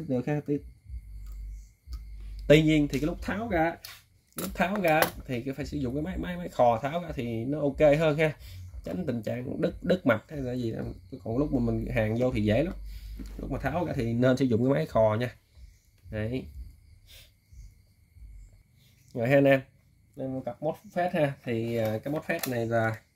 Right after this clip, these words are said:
mình mua tháo máy ha. Mình mua, ờ, mình mua,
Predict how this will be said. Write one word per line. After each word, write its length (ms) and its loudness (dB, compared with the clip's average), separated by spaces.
mình 140 0
mua 300 4
tháo 180 -4
máy 300 2
ha. 140 2
Mình 120 -4
mua, 140 0
ờ, 360 -2
mình 120 0
mua, 140 2